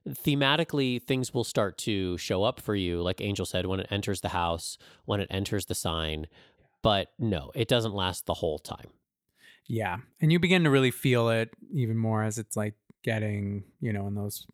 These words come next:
Speaker 2: I'd say probably, like, five degrees leading up to it. You're
Speaker 1: Yeah, for
Speaker 2: like,
Speaker 1: sure.
Speaker 2: "Oh, there's something going down."
Speaker 1: But something does happen, I think, when it hits that exact point, you know?
Speaker 2: For sure. There is some sort of, like,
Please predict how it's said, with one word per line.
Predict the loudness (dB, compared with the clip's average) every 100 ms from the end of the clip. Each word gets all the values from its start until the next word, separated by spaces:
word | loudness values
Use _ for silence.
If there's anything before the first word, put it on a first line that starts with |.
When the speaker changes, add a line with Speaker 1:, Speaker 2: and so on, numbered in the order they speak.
| _ _
Speaker 2:
I'd | -10 -6
say | -8
probably, | -6 -6 -6
like, | -8
five | -4 -2 0 -2
degrees | -4 -2 -4 -4
leading | -6 -4
up | -4 -2
to | 0 0
it. | -2 -6
You're | -4
Speaker 1:
Yeah, | -4
for | -2 -4
Speaker 2:
like, | -6
Speaker 1:
sure. | -2 0
Speaker 2:
"Oh, | 0 0 -2 -6 -8 -12 -16 _ _ _ _ _ _ -6
there's | -4 -2
something | -6 -4
going | -2 -2
down." | -2 -2 -4 -8 _ 0
Speaker 1:
But | 2
something | 2 0 2
does | 2 4
happen, | 4 4 2 2 -2 -4
I | 0 0
think, | 2 0 -2 -6 -12
when | -2 0 0
it | -4
hits | -2 -2 -2 -2
that | -2
exact | -2 -2 -4 -6
point, | -8 -6 -6 -8
you | -6
know? | -4 -4 -8 _ _ 0
Speaker 2:
For | 4 4
sure. | 2 -2 -4 -4 -6 -10 _ _ _ _ _ _ _ _ _ -4
There | 0 0
is | -2
some | -2 -4 -4
sort | -6 -8 -8
of, | -6
like, | -6 -6 -12